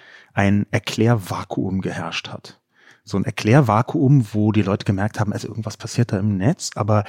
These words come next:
niemand informiert darüber so richtig, der,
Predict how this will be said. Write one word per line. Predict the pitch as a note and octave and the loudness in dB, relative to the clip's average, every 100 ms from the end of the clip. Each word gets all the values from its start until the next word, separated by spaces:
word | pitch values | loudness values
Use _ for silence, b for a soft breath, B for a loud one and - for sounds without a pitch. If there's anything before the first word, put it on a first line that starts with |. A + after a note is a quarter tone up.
| B B B B | B B B B
niemand | G2 G#2+ D3+ A#2+ | 0 4 6 4
informiert | - G#2+ - F#2+ G#2+ - _ | 0 -6 -4 0 0 0 _
darüber | - G2+ G#2+ G2 | -2 -2 0 -2
so | F2 G2+ | -2 -4
richtig, | F2 G2 F2 - - G#2+ - - | -6 -8 -10 -10 -4 -4 -4 -4
der, | G2 G2 G2+ | 0 2 2